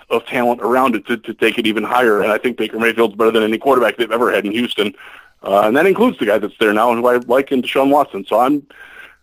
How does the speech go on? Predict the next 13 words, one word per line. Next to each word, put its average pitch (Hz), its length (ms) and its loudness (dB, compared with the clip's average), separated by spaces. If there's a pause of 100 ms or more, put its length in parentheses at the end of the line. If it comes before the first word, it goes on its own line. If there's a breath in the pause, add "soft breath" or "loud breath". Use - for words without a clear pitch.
(200)
I'm 180 200 2
excited 196 320 0
to 180 80 6
watch, 170 500 2
you 139 80 -6
know, 147 160 2 (220)
battles 165 400 2
that - 180 0
don't 160 200 -2
necessarily 156 920 0 (100)
make, 131 380 -2 (160)
make 143 320 -2
waves, 165 600 2